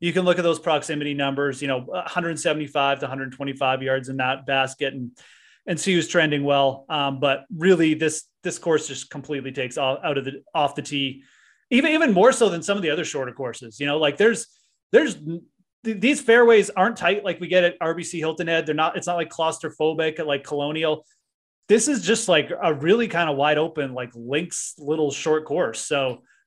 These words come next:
uh, I think if anything, out of all these venues, this is where off the tee gets de-emphasized the most.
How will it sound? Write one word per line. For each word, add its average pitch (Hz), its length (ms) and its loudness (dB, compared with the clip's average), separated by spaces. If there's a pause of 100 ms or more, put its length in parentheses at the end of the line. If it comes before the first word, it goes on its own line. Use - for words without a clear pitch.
(140)
uh, 156 260 2
I 165 100 2
think 202 160 2
if 185 140 2
anything, 170 440 -2
out 135 80 0
of 139 160 -2
all 170 200 4
these 165 160 0
venues, 147 280 -2
this 139 140 -10
is 147 120 -8
where 139 340 0
off 139 180 -2
the 135 80 -14
tee 139 140 -8
gets 139 180 -4
de-emphasized 127 560 -6
the 120 60 -8
most. 123 420 -10